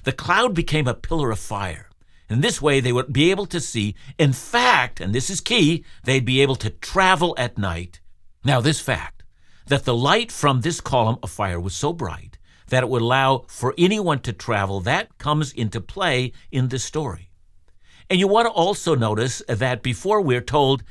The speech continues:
that God is in the cloud, and now we are told it's the angel of the Lord that's in the cloud,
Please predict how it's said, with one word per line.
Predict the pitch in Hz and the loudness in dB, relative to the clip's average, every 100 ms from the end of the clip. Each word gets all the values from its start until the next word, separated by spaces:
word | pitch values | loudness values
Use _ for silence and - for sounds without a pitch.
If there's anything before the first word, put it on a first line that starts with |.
| - - | -18 -12
that | 117 147 139 - - 117 | 0 2 2 -2 -8 -2
God | 113 170 214 220 175 | 2 6 6 4 4
is | 147 120 | 2 4
in | 143 113 | 0 0
the | - | 0
cloud, | - 110 113 | 0 2 2
and | - 123 | 0 0
now | 147 190 | 0 0
we | 233 165 | 0 0
are | 110 | 0
told | - 113 123 | 0 0 0
it's | 143 - | -2 -6
the | - 135 - | -2 -4 2
angel | 175 240 277 214 123 110 117 | 4 4 4 -2 0 0 0
of | 117 110 92 | 0 0 0
the | 98 | -4
Lord | 90 87 95 120 | -4 -4 0 0
that's | 101 98 - - | -2 -6 -8 -8
in | 95 | -6
the | 78 | -6
cloud, | - 73 76 - | -10 -12 -12 -16